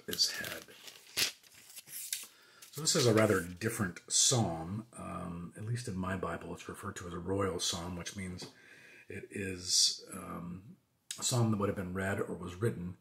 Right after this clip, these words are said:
uh, in, in the, uh, occurrence of somebody becoming king, being anointed king over the nation of Israel. And it is the establishment by God through human people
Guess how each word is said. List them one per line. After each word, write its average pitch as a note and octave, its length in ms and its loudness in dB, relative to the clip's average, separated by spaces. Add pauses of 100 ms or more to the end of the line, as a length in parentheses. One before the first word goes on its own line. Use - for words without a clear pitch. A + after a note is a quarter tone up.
(540)
uh, F#2 200 -14 (180)
in, G2 200 -12
in F#2 280 -6
the, F2+ 380 -6 (520)
uh, - 200 -10
occurrence A#2 500 4
of G2 480 -4
somebody A2 320 4
becoming F#2 640 -4
king, E2+ 400 -4
being F#2 220 -6
anointed F#2 440 -4
king F2+ 320 -4
over F2+ 180 -6
the F2 200 -6 (500)
nation F#2 300 -4
of F2+ 180 -6 (100)
Israel. F2 640 -4
And F#2+ 140 -6
it F#2 140 -6
is F#2 380 -6
the F#2+ 160 -6
establishment A2+ 840 -2
by - 240 -6
God A#2 680 2
through F2+ 220 -12
human E2+ 280 -10
people G#2 460 -2